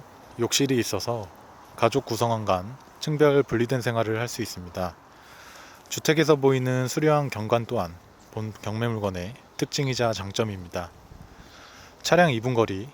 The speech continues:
오두산 통일전망대 임진강뷰도 함께 누리실 수 있습니다.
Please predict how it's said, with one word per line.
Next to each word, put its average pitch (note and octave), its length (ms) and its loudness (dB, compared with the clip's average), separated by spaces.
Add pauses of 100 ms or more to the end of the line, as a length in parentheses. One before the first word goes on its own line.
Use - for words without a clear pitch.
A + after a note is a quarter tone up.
(320)
오두산 A#2+ 420 -2
통일전망대 B2+ 760 -2
임진강뷰도 A2 800 -4 (280)
함께 C3+ 360 2
누리실 G2+ 340 -4
수 - 140 -8
있습니다. F2 480 -10